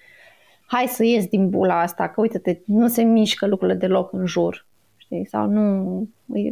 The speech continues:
nu pun, nu se mișcă orașul, nu se mișcă județul, simt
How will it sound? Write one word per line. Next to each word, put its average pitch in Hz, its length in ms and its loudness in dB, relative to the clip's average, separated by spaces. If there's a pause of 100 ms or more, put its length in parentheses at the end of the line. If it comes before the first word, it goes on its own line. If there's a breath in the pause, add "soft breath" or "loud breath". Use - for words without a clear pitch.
(120)
nu 226 200 2
pun, 233 460 2
nu 262 120 4
se 254 160 -2
mișcă 247 280 0
orașul, 240 420 0
nu 214 80 4
se 214 140 0
mișcă 220 320 2
județul, 185 760 0 (220 loud breath)
simt - 760 -2